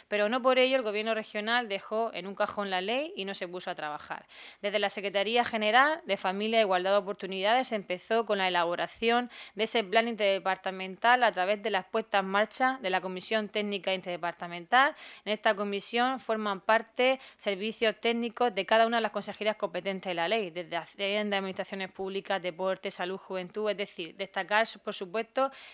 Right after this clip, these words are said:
el carácter transversal y la obligación de cada una de las consejerías de ponerla, eh, ponerlo en marcha. Como digo, a lo largo de todo ese dos mil dieciséis se trabajó en esa,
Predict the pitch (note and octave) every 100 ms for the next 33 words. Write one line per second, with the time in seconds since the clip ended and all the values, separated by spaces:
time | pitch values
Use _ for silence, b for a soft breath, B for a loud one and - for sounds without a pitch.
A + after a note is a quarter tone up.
0 | - F#3 F#3+ G3 A3+ A3+ G#3 G3+ F#3+ A#3+
1 | B3+ A#3+ G#3+ G#3 G#3 F#3 - B3+ A3+ F#3+
2 | F#3+ F#3 G3 G3+ G3+ G3 G#3 G3 G3 -
3 | G3+ G#3+ A3+ B B - F3+ F#3 F3 E3
4 | E3 F#3 F3 D#3+ - _ F#3+ F#3 E3+ E3
5 | E3 - - F#3+ F#3+ G#3 A#3+ A#3 A3 A#3+
6 | A#3 G#3 A#3+ B3+ B3 G#3+ G#3+ A3 A3 G3+
7 | - C4 C#4 G#3+ G3 F3 F3 A#3 B3 C4
8 | B B F#3+ G3+ G#3+ A3+ G#3+